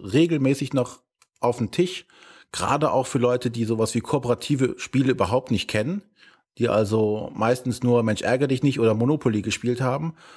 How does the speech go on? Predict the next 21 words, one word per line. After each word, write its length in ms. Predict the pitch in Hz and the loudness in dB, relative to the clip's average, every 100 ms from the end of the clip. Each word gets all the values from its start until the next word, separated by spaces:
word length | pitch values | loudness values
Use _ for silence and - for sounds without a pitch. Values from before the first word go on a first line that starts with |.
| - | -20
Und 180 | - 123 | -2 0
für 140 | - | 2
die 180 | 113 151 | 2 0
stellt 280 | 147 127 123 | 2 2 2
das 100 | 120 | 2
natürlich 300 | 123 110 120 | 0 0 0
eine 100 | 110 | 0
ganz 320 | 98 92 - | -2 -4 -4
neue 240 | 117 113 95 | 0 2 4
Welt 300 | 101 123 90 | 2 2 0
dar, 180 | 202 | 0
dass 100 | 214 | 0
man 100 | - | -2
auf 60 | 101 | -4
einmal 200 | 92 104 | -2 -2
ein 80 | 107 | -2
Spiel, 360 | - 117 135 | -4 0 0
ein 120 | 151 - | 0 0
Brettspiel 400 | 107 - - - | -2 -2 -6 -8
auch 100 | 82 | -8
zu-, 160 | - | -12